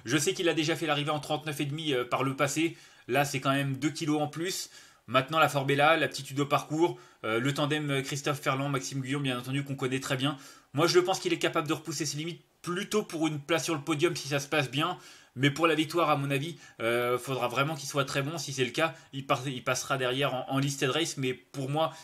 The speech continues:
euh, c'est plus un placé potentiel sur le podium qu'un vic-, un, un lauréat. Ensuite, en quatrième position, j'ai retenu le huit Hollyhock. Alors ça, c'est mon petit outsider.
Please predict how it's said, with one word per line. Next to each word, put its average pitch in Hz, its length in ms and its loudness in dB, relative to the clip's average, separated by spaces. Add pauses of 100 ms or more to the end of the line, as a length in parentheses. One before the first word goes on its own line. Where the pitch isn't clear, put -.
(140)
euh, 120 160 2
c'est 135 160 0
plus 170 340 -4
un 147 120 2
placé 160 420 0
potentiel 143 440 -2
sur 147 120 -6
le 139 80 -6
podium 147 340 -4
qu'un 135 140 0
vic-, 131 260 -8
un, 117 100 -2
un 120 360 -4
lauréat. 127 440 0 (1040)
Ensuite, 139 420 0
en 151 180 2
quatrième 165 340 0
position, 165 420 -2 (280)
j'ai 120 120 0
retenu 170 260 0
le 190 100 2
huit 190 160 -6
Hollyhock. 180 360 6
Alors 143 180 4
ça, 208 120 2
c'est 185 140 2
mon 165 100 -4
petit - 240 -2
outsider. 143 440 0